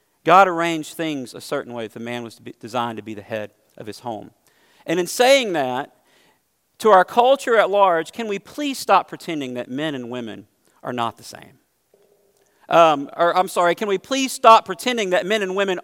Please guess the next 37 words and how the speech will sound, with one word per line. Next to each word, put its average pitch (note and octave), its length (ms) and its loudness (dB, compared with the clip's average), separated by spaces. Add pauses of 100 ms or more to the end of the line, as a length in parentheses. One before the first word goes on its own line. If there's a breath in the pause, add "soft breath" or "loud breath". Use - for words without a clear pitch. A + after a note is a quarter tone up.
are C4 340 8
the F3+ 120 -6
same? A#2+ 400 -8 (280 soft breath)
You G#3 80 -2
know, A#3 80 4
our B3 220 8
culture C#4 460 2
gives G3 260 0
us G3+ 140 -8
this F#3+ 180 -8
idea F3 560 2 (280 soft breath)
that G3 180 6
men B3+ 160 0
and A#3 100 -4
women G3+ 240 0
are E3 160 4
identical D#3 560 0
in C3+ 80 -6
all D#3 320 2
ways, A2+ 380 -6 (100)
and G3 100 -4
it's A3+ 140 -6
just - 300 -8
not A3+ 260 6
true. D4 280 -6
Let C4+ 120 0
me C4 100 -6
ask A3+ 320 0
you, A#2 120 -14 (300 soft breath)
was G#3 180 -4
your E4+ 100 -6
mom C4 260 -4
and G#3+ 80 -8
dad G3 220 -2
different G3 340 -10
growing G3 280 -10
up? G3+ 340 -10